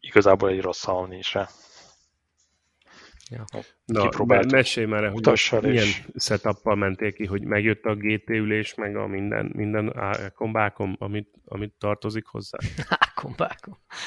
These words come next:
Speaker 1: Hmm, majdnem. Hmm, tehát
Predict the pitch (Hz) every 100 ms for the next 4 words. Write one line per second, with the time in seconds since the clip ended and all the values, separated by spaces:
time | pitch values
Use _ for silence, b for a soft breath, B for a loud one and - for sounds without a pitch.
0 | B B B B B 117 127 127 131 135
1 | 131 107 104 117 - - - 120 113 113
2 | 120 120 - - - 120 -